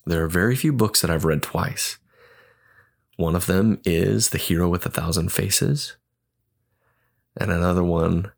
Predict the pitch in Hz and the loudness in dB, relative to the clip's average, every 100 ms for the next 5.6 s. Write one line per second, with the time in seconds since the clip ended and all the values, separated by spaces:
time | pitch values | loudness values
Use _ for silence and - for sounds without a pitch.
0 | - - - 123 - 117 - - - - | -12 -8 0 0 2 -2 -2 -8 -8 -8
1 | - - - - _ - 92 85 92 85 | -12 -10 -12 -18 _ -4 -2 2 2 2
2 | 78 - 73 73 71 - - 69 - 82 | 0 -2 -4 -4 -8 -4 -4 -2 -2 0
3 | 87 92 80 71 71 - 80 67 73 - | 0 0 0 0 -2 -4 -4 -2 -2 -2
4 | - 80 82 80 - 85 78 71 - 85 | -2 -2 0 -2 -2 0 0 0 0 -2
5 | 87 - 80 78 - 98 | 0 -2 0 -2 -4 -6